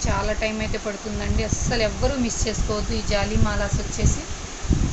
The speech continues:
చాలా బ్యూటిఫుల్గా ఇచ్చేసారండి. ఇట్లా చిక్కగా అల్లేశారు. పై లైన్ వచ్చేసి పింక్ ఇచ్చేసారు, కింద వచ్చేసి గ్రీన్ ఇచ్చేసి పల్స్ చూడండి ఎలా హ్యాంగ్ చేశారు. పైన ఒక గోల్డ్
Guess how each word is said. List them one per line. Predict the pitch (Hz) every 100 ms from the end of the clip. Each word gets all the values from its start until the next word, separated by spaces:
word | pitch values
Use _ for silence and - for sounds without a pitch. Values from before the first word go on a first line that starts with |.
| - - - - - - - - - - - -
చాలా | 220 202 208 233 208
బ్యూటిఫుల్గా | 240 240 233 240 240 254 233 233
ఇచ్చేసారండి. | - 214 220 208 214 226
ఇట్లా | 220 196 -
చిక్కగా | - - 233 233
అల్లేశారు. | 220 208 202 214 214
పై | 214 202 208
లైన్ | 208 202
వచ్చేసి | - 208 - -
పింక్ | 220 202 220
ఇచ్చేసారు, | 208 220 208 220 247 - - - - 220 196
కింద | 226 214 214
వచ్చేసి | - 214 202
గ్రీన్ | 208 220 220
ఇచ్చేసి | 202 214 - - -
పల్స్ | 202 - -
చూడండి | 208 202 208 196
ఎలా | 190
హ్యాంగ్ | - 196 -
చేశారు. | 202 - 202 - - - - - - - -
పైన | 202 208 208
ఒక | 202 190
గోల్డ్ | 202 214